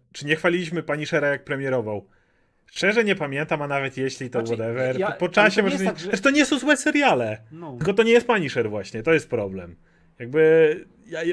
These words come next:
Speaker 1: ja po raz kolejny szanuję to i lubię to, co Berntal robił, ale no to nie był Punisher,
Speaker 2: Tak,
Speaker 1: no.
Speaker 2: to nie jest tak, że narzekamy, nie? No to się spoko oglądało, nie? No tylko, no, można, można było to lepiej zrobić jeszcze.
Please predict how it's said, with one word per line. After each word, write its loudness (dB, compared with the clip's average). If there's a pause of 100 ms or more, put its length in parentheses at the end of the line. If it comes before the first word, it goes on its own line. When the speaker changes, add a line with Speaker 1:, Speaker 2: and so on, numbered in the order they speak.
(120)
Speaker 1:
ja 2
po -4
raz -4
kolejny 0
szanuję 0
to 0
i 2
lubię 0
to, -8
co -4 (180)
Berntal -4 (380)
robił, -2 (580)
ale -8
no -6 (160)
to -8
nie -8
był -6 (240)
Punisher, -8
Speaker 2:
Tak, -12
Speaker 1:
no. -12
Speaker 2:
to -6
nie -8
jest -8
tak, -10
że -12
narzekamy, -10
nie? -14
No -14
to -14 (200)
się -20
spoko -14
oglądało, -4
nie? -12
No -18
tylko, -16 (120)
no, -20
można, -20
można -16
było -14
to -16
lepiej -14
zrobić -18
jeszcze. -20